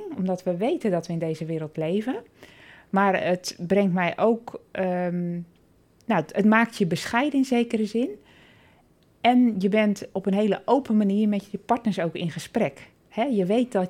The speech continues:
dat je nooit armoede helemaal weg kunt, eh, krijgen. Maar onze partnerorganisaties die ook die hoge roeping op zich willen nemen, die weten ook vanuit deze Bijbelse visie dat ze wel een opdracht hebben. Dus die opdracht, die vind ik heel belangrijk.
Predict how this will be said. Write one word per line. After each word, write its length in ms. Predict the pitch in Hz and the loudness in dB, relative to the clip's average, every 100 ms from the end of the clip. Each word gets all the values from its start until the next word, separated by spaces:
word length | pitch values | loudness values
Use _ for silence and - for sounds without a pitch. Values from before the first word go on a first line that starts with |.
| - | -4
dat 280 | 190 185 - | -2 -2 -2
je 80 | |
nooit 380 | 180 226 262 - | 0 2 0 -2
armoede 360 | 202 190 190 180 | -4 -2 -2 0
helemaal 300 | 180 196 180 | 0 0 0
weg 260 | 202 240 | -2 -2
kunt, 280 | - 214 214 | -2 -2 -2
eh, 100 | 208 196 | -2 -2
krijgen. 500 | 202 202 196 190 247 - - - - - | -2 -2 -2 -4 -8 -10 -20 -20 -20 -8
Maar 260 | 196 180 - | -2 -2 -2
onze 240 | 190 175 | -6 -4
partnerorganisaties 960 | - 220 190 180 180 175 175 170 196 - | -4 -2 -4 -2 -2 -2 -4 -4 -6 -6
die 220 | 202 180 - | -6 -6 -4
ook 220 | 269 269 | -4 -2
die 120 | 214 | -2
hoge 460 | 196 190 190 185 175 | 0 0 -2 -4 -2
roeping 340 | 220 214 180 | -2 -2 -4
op 140 | 233 - | -4 -4
zich 180 | 208 | -6
willen 240 | 185 170 160 | -4 -4 -4
nemen, 380 | 151 151 190 359 - - - _ | -6 -6 -6 -8 -16 -20 -20 _
die 160 | 202 | -2
weten 320 | 202 214 214 - | 2 0 0 -2
ook 160 | 269 | -4
vanuit 640 | - 202 196 185 180 - - _ | -4 -4 -2 -2 -4 -8 -20 _
deze 520 | 180 160 196 202 196 | -12 0 2 2 0
Bijbelse 680 | 156 175 185 180 170 180 160 185 | -2 0 0 -2 -4 -6 -8 -10
visie 640 | - 165 160 202 175 202 247 | -8 -6 -2 -2 -2 -4 0
dat 200 | 190 185 | -2 -2
ze 100 | 185 | -2
wel 380 | 208 202 185 - | 0 0 -2 -4
een 120 | 185 | -6
opdracht 400 | 233 220 160 - | -2 -2 -4 -4
hebben. 280 | 143 131 - _ - - - | -10 -10 -14 _ -20 -20 -14
Dus 140 | 185 - | -14 -8
die 160 | 190 | -4
opdracht, 440 | 254 294 269 247 - | -4 0 0 0 -2
die 120 | 214 | -2
vind 180 | 202 190 | -2 -6
ik 80 | |
heel 160 | 190 185 | -6 -6
belangrijk. 640 | 170 170 170 139 131 - | -6 -6 -8 -10 -12 -16